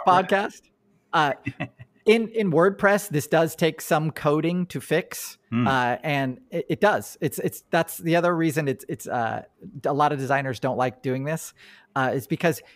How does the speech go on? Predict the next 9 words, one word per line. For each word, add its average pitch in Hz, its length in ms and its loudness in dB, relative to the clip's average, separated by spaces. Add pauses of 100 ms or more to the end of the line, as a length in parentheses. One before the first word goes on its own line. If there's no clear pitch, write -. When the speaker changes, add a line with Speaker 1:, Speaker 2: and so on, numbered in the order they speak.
Speaker 2:
you 160 220 2
do 180 300 0
have 156 300 0
to 196 280 -6
change 147 380 -4
the 160 80 -2
size 127 420 0
of 135 80 -8
certain, 135 460 -6